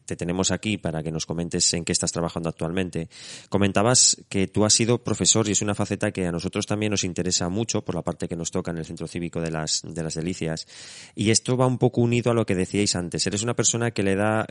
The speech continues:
que le da mucha importancia, creo que al igual que Iván y en mi caso, al pozo cultural.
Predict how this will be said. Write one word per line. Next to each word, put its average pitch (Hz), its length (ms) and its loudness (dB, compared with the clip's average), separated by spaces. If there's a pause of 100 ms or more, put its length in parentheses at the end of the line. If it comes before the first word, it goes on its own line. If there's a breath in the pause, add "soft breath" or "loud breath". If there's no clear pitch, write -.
que - 200 -10 (420)
le 95 160 0
da 110 80 4
mucha 135 300 4
importancia, 117 520 2
creo 104 240 0
que 101 80 0
al 95 140 2
igual 92 260 0
que 98 120 -4
Iván 92 440 -2 (260)
y 85 400 -6
en 82 100 -4
mi 80 100 -6
caso, 104 340 0 (640 loud breath)
al 90 560 4
pozo 107 220 6
cultural. 82 560 0